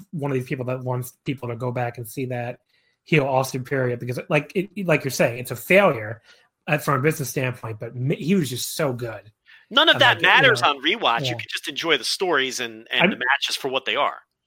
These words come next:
Speaker 1: It's the same kind of thing with, like, there's so many examples of that in history where, like, uh, here's a good one,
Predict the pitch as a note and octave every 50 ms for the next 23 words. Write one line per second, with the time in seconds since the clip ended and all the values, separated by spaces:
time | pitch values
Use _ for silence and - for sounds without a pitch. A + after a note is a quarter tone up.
0 | _ _ _ _ _ - E3 D3 F3+ D#3+ - A3 G3 F#3 - F#3 E3+ D#3+ - F3+
1 | D#3+ C#3+ C#3 C3+ C3 B2+ B2 A#2+ - - - _ _ _ - F3+ - D3 C#3 C3+
2 | - F#3+ F#3+ E3+ D3 C3 A#2+ A#2 C#3 D#3 D#3+ D3 B2 A#2+ A#2+ C3 C3 C3+ B2+ C#3
3 | D3 C#3 - - A#2+ A2 A#2+ A2+ A2+ A2+ A2 - - A#2+ A#2 A#2 A2+ A2 B2 -
4 | - E3 D#3+ F3 F#3 D3+ C3+ A#2 D3 B2 A#2 A2 G#2+ G#2+